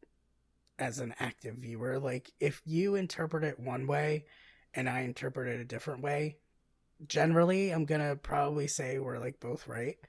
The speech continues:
And, like, with this film, I suppose you could say that, like, that you, that Fernando isn't a creeper, but, like, I, I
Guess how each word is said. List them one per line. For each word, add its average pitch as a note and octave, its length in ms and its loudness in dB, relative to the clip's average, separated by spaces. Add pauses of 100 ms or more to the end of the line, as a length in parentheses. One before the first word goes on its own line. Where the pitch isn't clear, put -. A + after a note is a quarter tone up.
(540)
And, D3 240 4
like, D3 360 -2 (160)
with E3 220 4
this F3 200 -2
film, E3 420 2 (180)
I C#3 180 2
suppose C#3+ 800 0
you F#3 100 2
could F3 260 -2
say D#3+ 300 0
that, A3+ 340 -2 (140)
like, C#3+ 380 -4 (320)
that D#3 200 6
you, D3 240 0 (120)
that C#3 240 2
Fernando B2+ 760 0
isn't B2+ 440 0
a E3 100 2
creeper, F#3+ 520 -2 (360)
but, F3 160 4
like, F3 380 -2 (500)
I, A3 520 0 (840)
I - 160 -2